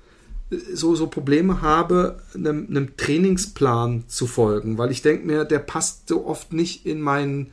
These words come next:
Lebensplan und ich muss so oft kurzfristig entscheiden, reicht es denn schon, wenn ich guck, dass ich möglichst viel Umfang mach und, und da wi-, wieder, da wirst du jetzt wahrscheinlich gleich wieder <laughs> widersprechen, weil's deiner,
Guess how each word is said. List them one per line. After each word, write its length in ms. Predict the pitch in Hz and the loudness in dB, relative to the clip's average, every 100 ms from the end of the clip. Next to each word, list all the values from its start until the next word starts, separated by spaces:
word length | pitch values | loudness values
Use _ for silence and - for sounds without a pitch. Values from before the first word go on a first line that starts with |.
| - - | -14 2
Lebensplan 1040 | 147 185 147 135 - 135 123 120 190 262 - - - - | 4 4 2 -4 -4 0 2 2 0 -4 -12 -20 -20 -8
und 100 | 147 | -6
ich 120 | 131 | -2
muss 160 | 175 - | 0 2
so 180 | 170 | 2
oft 300 | 170 - - | 0 -4 -8
kurzfristig 840 | - 185 180 - - - 170 - - | 0 0 2 -4 -2 0 0 0 -6
entscheiden, 460 | 139 143 147 190 185 - - | -4 0 0 -2 -6 -14 -4
reicht 360 | 143 160 233 - | 4 6 6 2
es 140 | 190 | -2
denn 220 | - 185 175 | 2 2 2
schon, 500 | 156 139 127 120 131 | 4 4 2 0 0
wenn 140 | 147 | 0
ich 160 | 147 - | -2 0
guck, 280 | 233 - | -2 0
dass 180 | - 160 | -2 -4
ich 120 | 135 | -4
möglichst 460 | 151 185 - 185 - | 2 4 4 -2 -4
viel 160 | 180 - | -4 0
Umfang 460 | 175 196 202 196 | 0 0 0 2
mach 320 | 190 214 - - - - - | 2 2 -2 -16 -20 -20 -4
und, 340 | 160 175 208 - | 2 2 2 -2
und 140 | 139 | -2
da 120 | 135 | 0
wi-, 220 | 131 151 139 | 2 0 -2
wieder, 180 | 147 | -4
da 200 | 147 143 | -2 -2
wirst 180 | 143 139 | 0 -2
du 40 | 147 | -4
jetzt 100 | 147 | -4
wahrscheinlich 420 | 143 139 - - | -2 -4 -6 -8
gleich 300 | 226 131 143 | -4 -2 0
wieder 120 | 139 | 0
<laughs> 60 | 120 | 0
widersprechen, 540 | 110 - 160 147 185 | -2 0 4 4 4
weil's 220 | 151 - | 4 4
deiner, 340 | 156 147 139 | 4 4 2